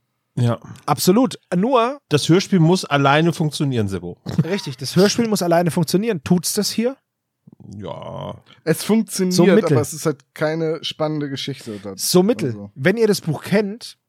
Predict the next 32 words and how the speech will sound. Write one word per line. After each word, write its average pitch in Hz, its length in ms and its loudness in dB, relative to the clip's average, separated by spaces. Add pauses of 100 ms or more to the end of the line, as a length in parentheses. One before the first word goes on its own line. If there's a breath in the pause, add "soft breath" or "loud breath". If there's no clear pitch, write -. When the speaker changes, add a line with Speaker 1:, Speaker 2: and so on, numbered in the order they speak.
(140)
Speaker 2:
dann 170 380 -2
füllt 208 500 0
ihr 226 100 -4
die 190 100 2
Lücken. 180 280 -2 (200)
Speaker 3:
Ja, 156 220 2
da 208 160 4
kann 233 200 2
ich - 160 -2
dir 208 160 4
aber 180 180 4
sagen, 180 360 2
das 185 200 2
ist 139 140 -8
ganz 160 260 0
oft 139 280 -8
so. 101 240 -16 (180)
Speaker 2:
Ja, 190 360 4
aber 170 340 2 (220)
ich 165 120 -6
sag 208 160 0
mal 185 80 -4
so, 190 280 -2 (200)
ich - 140 -4
weiß 214 220 4
nicht, 214 220 -4 (320)
in 185 260 -6
wie 190 120 4
vielen 202 280 0
Büchern 196 360 0
halt 180 300 2 (280)
die 156 240 0